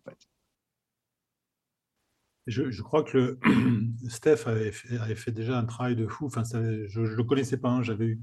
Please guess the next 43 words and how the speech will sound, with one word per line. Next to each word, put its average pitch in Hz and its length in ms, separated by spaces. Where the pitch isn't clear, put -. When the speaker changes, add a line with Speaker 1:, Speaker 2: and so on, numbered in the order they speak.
Speaker 2:
juste 113 420
quelques 113 280
échanges 107 360
de, 98 120
de, 120 100
de, 98 360
de 107 100
messages 110 380
avec 110 260
lui, 160 80
mais 143 100
je, 113 100
je 110 120
pense 131 240
que - 40
c'était - 120
un 104 80
dev, 113 240
euh, 104 460
enfin, 107 180
un 104 60
mec 117 180
qui, 107 800
qui - 140
s'était 123 260
bien 123 160
retroussé 131 440
les 143 80
manches, 196 160
enfin, - 120
qui 123 100
avait 117 100
fait 127 100
un 123 80
petit 117 240
exploit 156 380
de 127 120
faire 120 220
le 113 100
site 113 240
tout 117 140
seul. 135 420
Euh, 117 80